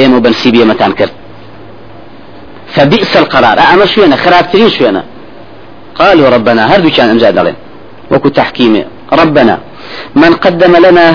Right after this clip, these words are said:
هذا فزده عذابا ضعفا في النار. خوایە، کێ بوو بە سەبەبی ئەوەی کە ئێمە ئابگەین بەم شوێنە؟ خوایە، دوو جار سزای لەسەر قایم کەی. دوایە واڵێن: «وقالوا ما لنا نرى،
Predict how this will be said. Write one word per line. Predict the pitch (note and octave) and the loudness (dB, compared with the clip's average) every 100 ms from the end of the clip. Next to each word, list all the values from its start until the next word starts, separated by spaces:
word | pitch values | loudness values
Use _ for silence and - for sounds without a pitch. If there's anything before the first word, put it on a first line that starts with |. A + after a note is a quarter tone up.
| F3 | 2
هذا | F#3 F3+ F3+ F3+ | 2 2 2 0
فزده | - D#3 F#3 D3 D#3+ | 0 -2 -2 0 2
عذابا | C3+ C#3+ E3+ E3 C#3+ C#3+ | 2 2 2 2 2 0
ضعفا | F#3 G#3 E3 D3 | 0 0 -2 0
في | |
النار. | B2+ B2 G#2 - - - - - - - - - | 0 0 0 -4 -14 -20 -20 -20 -20 -20 -16 -6
خوایە، | E3 D#3 C#3+ B2+ | 0 2 4 2
کێ | - A#3 | 0 2
بوو | F3+ E3 | 2 2
بە | D#3+ | 0
سەبەبی | D#3 D#3 D#3 | 0 2 2
ئەوەی | D#3 D#3 - | 4 2 0
کە | D#3 | 2
ئێمە | D#3+ D#3 C3+ | 2 2 2
ئابگەین | D3+ D3+ D3 D#3 D3+ | 0 2 2 2 2
بەم | D#3+ D3 | 0 0
شوێنە؟ | - D#3+ E3 F#3+ - | 0 2 2 0 0
خوایە، | F3+ G3+ G3+ | 2 4 2
دوو | E3+ F3+ | 2 2
جار | E3 C#3+ | 2 0
سزای | C#3 B2+ A#2+ | -2 -2 -2
لەسەر | A2+ A2+ - | -2 -6 -2
قایم | G#2+ G#2+ - | -2 -2 -2
کەی. | A2 F#2+ - - - - - - - - - - - - - - - - | -2 -2 -10 -20 -20 -20 -20 -20 -20 -20 -20 -20 -20 -20 -20 -20 -10 -2
دوایە | C3 D3+ | 2 2
واڵێن: | C3+ C3+ D3+ C3+ | 2 2 2 0
«وقالوا | - D3 C#3+ C3+ C3 | -2 -2 0 2 0
ما | A#2 C#3 F#3 | 0 0 0
لنا | G#3 D3+ B2 A#2 B2+ | 0 0 0 0 0
نرى، | C#3 B2+ A#2+ | 2 2 0